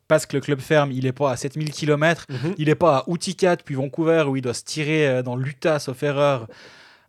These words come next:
Speaker 1: alors qu'il est, alors qu'il était à Vancouver. Là, il, il est à Henderson, donc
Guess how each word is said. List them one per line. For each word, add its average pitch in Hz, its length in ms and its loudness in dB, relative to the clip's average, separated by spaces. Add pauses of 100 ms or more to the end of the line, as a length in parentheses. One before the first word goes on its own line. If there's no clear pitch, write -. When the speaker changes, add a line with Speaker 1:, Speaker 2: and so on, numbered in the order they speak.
Speaker 1:
alors 143 300 2
qu'il 135 260 -2
est, 131 340 0
alors 127 220 -4
qu'il 131 100 -6
était 131 140 -4
à 135 80 -2
Vancouver. 156 420 2
Là, 156 240 4
il, 147 160 -8 (100)
il 127 80 -6
est 120 40 -4
à 113 100 -6
Henderson, 143 300 -6
donc 131 160 -6